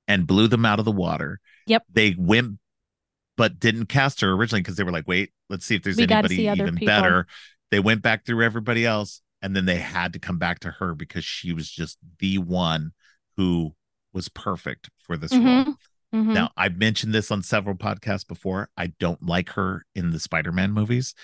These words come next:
Speaker 1: because I think that she, she's not, the character of Mary Jane is not who Kirsten Dunst is. Um, I
Speaker 2: Right.
Speaker 1: don't care how, how she would have played that character. I don't think she is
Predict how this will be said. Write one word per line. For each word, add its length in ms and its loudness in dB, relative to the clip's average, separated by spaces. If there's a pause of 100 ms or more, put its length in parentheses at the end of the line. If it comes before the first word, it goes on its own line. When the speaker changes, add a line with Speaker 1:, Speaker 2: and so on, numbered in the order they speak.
(180)
Speaker 1:
because 260 -2
I 80 0
think 320 -4
that 160 -6
she, 220 -6 (180)
she's 320 -8
not, 180 -4 (840)
the 100 0
character 720 2 (260)
of 160 -6
Mary 220 4
Jane 280 0
is 180 -6
not 340 -2
who 400 -2 (180)
Kirsten 400 -4
Dunst 500 -8
is. 220 -14 (340)
Um, 280 0
I 40 4
Speaker 2:
Right. 60 4
Speaker 1:
don't 160 0
care 320 0
how, 600 0 (720)
how 260 4
she 200 0
would 140 2
have 120 -8
played 260 0
that 200 2
character. 520 -2
I 80 -4
don't 220 -2
think 240 -4
she 840 -2
is 680 -4